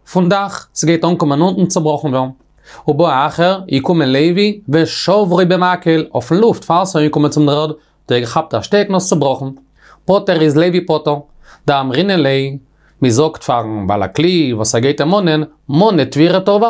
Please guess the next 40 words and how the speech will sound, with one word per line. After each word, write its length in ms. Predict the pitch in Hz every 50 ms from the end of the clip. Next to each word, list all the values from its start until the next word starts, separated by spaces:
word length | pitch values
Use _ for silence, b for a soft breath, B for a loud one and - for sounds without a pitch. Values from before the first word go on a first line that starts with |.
| 214 180
האט 120 | 139 131
צעבראכן, 420 | 117 - 143 165 196 208 190 - 143
האט 120 | 127 120
צעבראכן 420 | 120 131 127 135 147 160 - 180 175
אין 100 | 180 180
דער 160 | 202 208 220
כלי. 120 | 226 220 - - - _ _ _ B B B B B -
און 80 | 165
ווער 240 | 147 131 139 131 127
איז 160 | 139 131 -
חייב? 480 | - 143 139 139 143 143 147 165 190 185 - - b b b b -
דער, 220 | 120 131 135 139 139
וואס 140 | 143 147
האט 80 | 151 -
דאס 100 | 151 147
געווארפן. 520 | 151 175 180 208 233 226 214 - - 110
פאר 260 | - - 185 160 101 90
וואס? 260 | 90 104 110 - -
און 80 | 131
מי 80 | 131 135
גייט 160 | 139 156 151
בשר 260 | 151 165 156 - 185 170
מקרא 640 | 170 170 160 160 - - 185 170 143 135 127 123
אז 120 | 123 113 120
לינן. 320 | 127 127 127 143 151 160 160 - _ _ B B B B B B B
און 80 | 175 160
אין 160 | 147 143 135
בעל, 460 | 165 170 170 170 160 156 147 143 139
דארט 240 | 127 151 143 127 -
האט 180 | 151 135 135 151
עס 140 | 131 -
ארויסגעווארפן, 800 | 147 139 160 170 165 156 156 151 147 143 135 135 - 147 135 135
גייט 260 | 139 175 175 165 165 160
עס 100 | 147 143
ווערן 240 | 160 170 160 165
צעבראכן, 580 | 156 - - 147 127 120 123 127 123 - 156 151
קוקט 200 | 143 - 196 -
מען 80 | 185 -
שוין 140 | 160 151
אן, 120 | 143 143